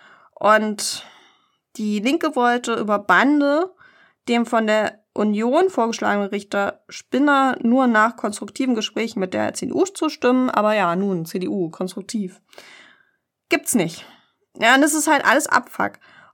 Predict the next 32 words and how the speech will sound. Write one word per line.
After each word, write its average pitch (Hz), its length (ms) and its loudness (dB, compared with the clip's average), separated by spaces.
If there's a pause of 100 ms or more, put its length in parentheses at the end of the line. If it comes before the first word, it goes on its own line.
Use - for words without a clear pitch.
Und 220 640 4
Borsius 262 460 0
Gersdorf 285 480 0
zeigt 269 340 -2
sich 247 240 -6
auch 214 240 -6
öffentlich 240 580 0
sehr 254 440 0
gesprächsbereit, 226 1040 -2
aber - 200 -2
es - 140 -6
schreit 226 460 -2
einfach 208 340 -4
nach 190 220 -6
einem 196 420 -4
Politikum 226 880 -2
gegen 254 280 -2
eine 208 220 -2
Richterin, 240 480 -4 (460)
die 247 100 0
sich 247 260 -6
auch 240 340 2 (800)
in 233 200 -4
Einzelthemen 247 720 0
für 247 180 -4
die 240 100 -2
Rechte 233 300 -4
von 220 280 2
Menschen 190 360 2
mit 254 140 0
Uterus 370 460 2
einsetzt. 208 640 -4